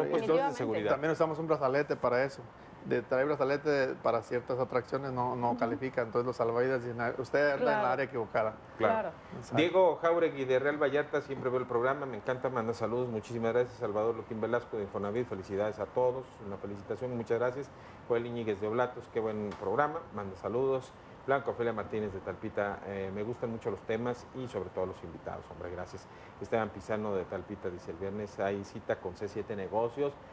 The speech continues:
Speaker 1: y sus temas de turismo". Gracias por sintonizarnos.
Speaker 3: Gracias.
Speaker 1: Gracias por estar con nosotros, pues, visitando los destinos turísticos que ofrece México, en particular el estado de Jalisco.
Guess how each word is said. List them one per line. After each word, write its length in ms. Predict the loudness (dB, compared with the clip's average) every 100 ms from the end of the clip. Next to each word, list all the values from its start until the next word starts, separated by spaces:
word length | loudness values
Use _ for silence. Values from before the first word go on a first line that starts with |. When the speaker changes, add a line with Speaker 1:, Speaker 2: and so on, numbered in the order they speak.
| -6
Speaker 1:
y 100 | -4
sus 160 | -2 -4
temas 280 | -4 -4 -4 -10
de 80 | -14
turismo". 460 | -14 -14 -16 -16 -18 -6
Gracias 420 | -4 -4 -4 -10 -10
por 100 | -12 -10 -8
sintonizarnos. 760 | -6 -2 0 2 2 2 -2
Speaker 3:
Gracias. 180 | -6 -16 -18 -18 -2
Speaker 1:
Gracias 400 | 2 2 2 -2 -8
por 100 | -8
estar 220 | -4 -4
con 100 | -2
nosotros, 340 | -4 -4 -4 -6 -8 -20 -20 -18 -12
pues, 160 | -10 -6
visitando 400 | -2 0 0 0
los 140 | 0
destinos 360 | -2 0 -2 -2
turísticos 440 | -4 -6 -2 -2 -2
que 280 | 0 0 0
ofrece 440 | 0 0 0 -2
México, 680 | -2 -4 -4 -8 -2 0 0
en 100 | -2 -4
particular 480 | -4 -6 0 2
el 100 | 2
estado 260 | 0 2 2
de 80 | 2
Jalisco. 560 | -2 -2 -2 2 2